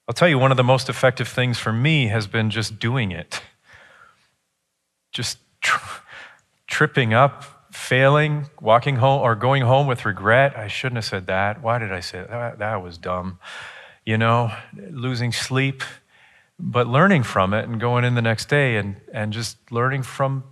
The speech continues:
trial by fire. We're called to be witnesses. If you were called into the courtroom to recount your knowledge of, of an event that you saw or experienced, you wouldn't need to go to school for years to figure that out, would you?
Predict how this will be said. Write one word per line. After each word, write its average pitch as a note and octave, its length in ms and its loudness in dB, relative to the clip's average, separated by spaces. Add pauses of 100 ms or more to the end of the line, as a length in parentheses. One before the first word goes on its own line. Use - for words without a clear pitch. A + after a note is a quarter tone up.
trial C#3+ 400 4
by C3 220 0
fire. - 580 -4 (920)
We're C#3 80 -10
called G#3+ 240 2
to - 20 -2
be G#3 100 0
witnesses. G3+ 680 -4 (1900)
If - 120 -14
you F#3 80 -4
were D#3+ 60 -2
called F3+ 280 4
into D#3+ 180 4
the C#3 100 2
courtroom D#3 540 4 (840)
to - 100 -10
recount E3 400 4
your D3+ 100 4
knowledge D3+ 380 8
of, B2+ 180 4
of C3 400 2
an B2+ 80 4
event C#3+ 340 6
that A#2+ 60 -8
you A#2+ 120 -4
saw D3 320 6
or A2+ 120 8
experienced, D3 720 2 (480)
you C#3 100 -4
wouldn't D3 100 0
need D#3+ 100 6
to D3+ 60 2
go D3 120 4
to C#3 60 2
school E3+ 300 2
for - 100 -4
years A#2 260 0
to B2+ 60 -10
figure B2+ 260 0
that A#2+ 200 6
out, E3 160 4
would E3+ 160 2
you? G2+ 280 -4